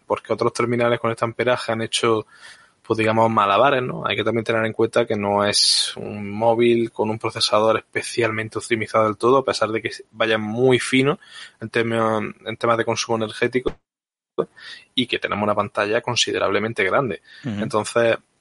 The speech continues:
Speaker 1: al tener que alimentar todo esto, pues sí se ra-, lastra un poquito el rendimiento, ¿no? Incluso el N F C dicen que consume un poquito más de batería que la versión que no tiene N F C, como pasa el Redmi Note ocho,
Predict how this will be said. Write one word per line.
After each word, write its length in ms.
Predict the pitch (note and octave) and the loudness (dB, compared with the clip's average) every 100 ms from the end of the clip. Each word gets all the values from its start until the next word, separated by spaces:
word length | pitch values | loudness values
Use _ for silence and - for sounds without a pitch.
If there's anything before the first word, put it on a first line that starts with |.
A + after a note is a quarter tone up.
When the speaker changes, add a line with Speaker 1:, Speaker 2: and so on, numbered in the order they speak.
| - | -2
Speaker 1:
al 180 | G#2+ G#2 | -2 0
tener 200 | F#2+ A2 | 0 0
que 80 | |
alimentar 460 | A#2+ A#2 A#2+ A2+ A2+ | 2 2 0 0 0
todo 240 | - A2+ | 2 4
esto, 320 | A2+ - C#3+ C3+ | 4 2 -2 0
pues 260 | - A2+ - | -2 -4 -2
sí 480 | - - - A2 A#2 | -2 0 -2 -4 -4
se 320 | - - A#2 G#2+ F#2 | -2 0 0 -2 -2
ra-, 160 | A2 - A2 F#2 | -2 -2 -6 -8
lastra 320 | G2 - - B2+ | -4 -6 -2 -4
un 60 | |
poquito 300 | B2 A2 A#2+ | -2 -2 0
el 60 | A#2 | 0
rendimiento, 540 | G2 G2 A2 G#2+ - | 0 -4 -4 -4 -4
¿no? 180 | G2 D3+ _ - - - - | -4 -6 _ -16 -14 -16 -6
Incluso 1040 | A#2+ A2 A2+ - A2+ A2 A2 G#2+ G#2+ G#2+ | -4 0 2 4 4 4 2 2 2 2
el 100 | G#2 | 0
N 120 | A2 A#2+ | 0 -2
F 160 | - | -2
C 340 | C3 - C3+ C#3 | -2 2 4 6
dicen 380 | B2+ - C#3 C3+ | 4 0 -2 2
que 880 | C3 A#2 G#2 G2+ G2 F2+ E2 E2 - _ - _ - - _ _ | 2 4 4 4 4 2 0 -2 -8 _ -20 _ -10 -10 _ _
consume 420 | - G#2 - A#2+ | -10 -4 -2 -2
un 40 | A2 | 0
poquito 300 | A#2 A2+ G#2+ | 0 0 0
más 120 | A2 | 0
de 60 | |
batería 400 | A2 G#2+ A2+ C3+ | 2 2 4 4
que 60 | C#3+ | 4
la 100 | C3 | 4
versión 400 | G#2 - A#2+ A2 | 2 0 -2 -4
que 140 | - | -4
no 60 | A2+ | -2
tiene 140 | A2+ | 0
N 60 | A2+ | -2
F 160 | - G#2+ | -4 -4
C, 140 | - | -2
como 160 | A#2+ G#2+ | 0 0
pasa 260 | G#2+ A#2 | 0 0
el 60 | A2 | 0
Redmi 240 | G#2+ G#2 | -2 -4
Note 200 | G#2 G#2 | -2 0
ocho, 360 | A2 - D#3 | 2 2 2